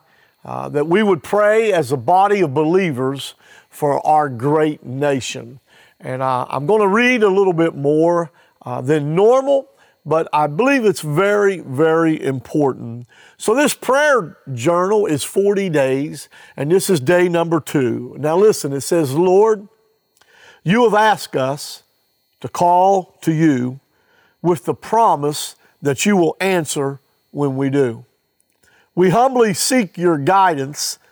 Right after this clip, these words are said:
for our nation. Give us wisdom so that we will be a people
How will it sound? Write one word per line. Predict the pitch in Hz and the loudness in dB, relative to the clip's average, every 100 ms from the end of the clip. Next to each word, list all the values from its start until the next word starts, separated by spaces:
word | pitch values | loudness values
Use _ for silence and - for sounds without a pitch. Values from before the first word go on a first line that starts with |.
| _ _ _ | _ _ _
for | - 170 | -2 2
our | 147 139 | 2 0
nation. | 135 160 160 135 131 117 117 _ _ _ _ _ _ - | -2 -2 -2 -2 -8 -10 -16 _ _ _ _ _ _ -4
Give | 156 233 | 0 4
us | 233 - | 4 2
wisdom | 196 285 277 143 165 160 165 - _ _ _ _ | 2 2 2 2 -2 -2 -8 -16 _ _ _ _
so | - 202 | -2 2
that | 180 170 | 2 2
we | 180 247 262 277 254 | 2 4 4 2 0
will | 170 180 | 0 2
be | 180 208 | 4 4
a | 175 | 2
people | - - 302 233 - 123 113 139 | -2 -6 0 0 0 -6 -10 -14